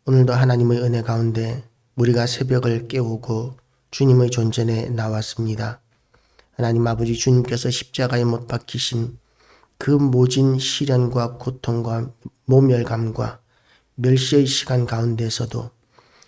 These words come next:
주님께서는 우리에게 은혜의 말씀, 생명의 말씀, 구원의 말씀, 용서의 말씀을 선포하셨습니다.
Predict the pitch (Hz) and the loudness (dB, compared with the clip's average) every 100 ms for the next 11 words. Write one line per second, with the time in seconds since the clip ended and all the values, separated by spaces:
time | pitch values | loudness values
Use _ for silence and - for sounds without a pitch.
0 | _ - 131 123 123 120 - 123 123 120 | _ -2 4 4 4 0 0 2 2 0
1 | 123 127 127 131 131 - - - 147 143 | 0 0 2 0 -2 -6 -14 -6 0 2
2 | 127 131 131 123 127 127 - 139 123 117 | 4 4 2 0 -2 -2 -2 0 0 0
3 | 117 117 117 - 120 123 - _ _ _ | -2 -4 -4 -6 -6 -8 -12 _ _ _
4 | _ _ - 139 135 131 127 123 123 - | _ _ 2 4 6 4 4 2 -2 -2
5 | 127 123 127 131 131 135 120 117 113 - | -2 -2 0 2 2 0 -2 -2 -4 -4
6 | 117 117 - 135 131 120 110 110 110 - | -4 -4 -4 -4 -4 -6 -8 -8 -10 -8
7 | 113 107 110 113 | -8 -8 -8 -12